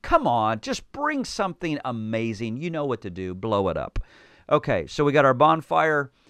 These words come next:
we got our potluck, uh, we got our fire tunnel, we got the baptisms. We are bringing in the new year with communion, going into twenty twenty-three with communion.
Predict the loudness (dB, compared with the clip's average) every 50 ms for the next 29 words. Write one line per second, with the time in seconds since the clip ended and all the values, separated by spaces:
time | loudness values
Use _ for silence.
0 | _ _ _ -6 0 0 2 0 0 -2 2 4 4 4 4 4 4 4 4 2
1 | 0 _ _ _ _ _ -20 _ _ _ _ -20 _ 2 4 4 6 4 4 4
2 | 2 4 2 2 0 -2 _ 0 0 0 0 -2 -2 -2 -2 -2 -2 -2 -4 -4
3 | -6 -4 -2 2 2 2 0 0 -4 -4 -4 -2 -4 -4 -6 -6 -8 -12 -16 _
4 | _ _ _ _ _ _ -2 0 0 0 0 0 0 -2 -2 -2 -2 -4 -4 -4
5 | -4 -4 -6 -4 -4 -2 -2 -2 -2 -2 -2 -2 -2 -4 -4 -6 -8 -6 -4 -4
6 | -4 -4 -4 -2 -2 -2 -2 -2 -2 -4 -4 -4 -8 -12 _ _ _ _ _ _
7 | _ _ -14 -2 4 4 4 4 4 2 -2 -4 -4 -6 -10 -12 -12 -8 -8 -6
8 | -6 -6 -10 -12 -12 -10 -8 -8 -8 -10 -10 -10 -8 -8 -8 -8 -10 -12 -12 -12
9 | -10 -10 -8 -6 -6 -6 -8 -8 -10 -12 -14 -16